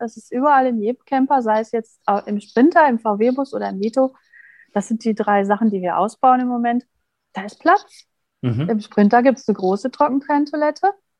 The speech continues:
Speaker 1: und im, äh, in den kleinen Bussen, da gibt's halt eine kleine. Und das
Speaker 2: Genau.
Speaker 1: passt wunderbar, ja.
Speaker 2: Mhm, mhm.
Speaker 1: Ähm,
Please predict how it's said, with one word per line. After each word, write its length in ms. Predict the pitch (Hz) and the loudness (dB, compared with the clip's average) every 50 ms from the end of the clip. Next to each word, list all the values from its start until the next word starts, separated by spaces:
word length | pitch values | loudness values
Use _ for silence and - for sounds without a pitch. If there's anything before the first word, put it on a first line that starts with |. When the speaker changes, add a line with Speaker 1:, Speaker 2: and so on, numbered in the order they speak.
| _ _ _ _ _ _ _ _ - - _ | _ _ _ _ _ _ _ _ -20 -10 _
Speaker 1:
und 300 | - 285 254 226 - _ | 0 2 2 2 0 _
im, 340 | - 220 214 214 208 196 190 | -6 -4 -2 -2 -4 -4 -6
äh, 280 | - 185 185 180 - | -6 -6 -6 -6 -6
in 60 | - 202 | -6 -6
den 120 | 202 190 | -6 -4
kleinen 320 | - 208 180 180 185 196 202 | -2 -2 0 0 -2 -2 -2
Bussen, 400 | 220 240 233 - 285 294 320 359 - _ _ - | -2 -2 0 0 0 0 0 -2 -6 _ _ -4
da 100 | 262 247 | -2 -2
gibt's 220 | 240 240 - _ | -2 -2 -4 _
halt 120 | 269 269 277 | -4 -4 -4
eine 60 | 285 277 | -6 -6
kleine. 480 | - 359 330 - 269 214 175 175 190 - _ _ _ _ _ _ _ _ _ _ | -4 -4 -2 -2 -2 -4 -6 -8 -10 -14 _ _ _ _ _ _ _ _ _ _
Und 100 | - 208 | -8 -6
das 100 | 208 190 | -4 -4
Speaker 2:
Genau. 80 | - 98 | -4 -4
Speaker 1:
passt 260 | 208 196 190 - _ - | -4 -4 -6 -6 _ 0
wunderbar, 560 | 240 247 254 269 254 220 196 175 160 170 _ _ _ _ | 2 4 4 4 2 0 -4 -6 -10 -16 _ _ _ _
ja. 160 | - 180 185 247 | -6 -4 -4 -2
Speaker 2:
Mhm, 280 | 269 123 120 147 170 180 - - - | -2 -2 -2 -4 -6 -8 -10 -12 -8
mhm. 220 | 123 120 135 180 - | -8 -6 -6 -4 0
Speaker 1:
Ähm, 640 | - 220 220 220 220 220 220 220 220 226 226 226 | 2 2 4 4 6 6 6 4 4 2 0 -4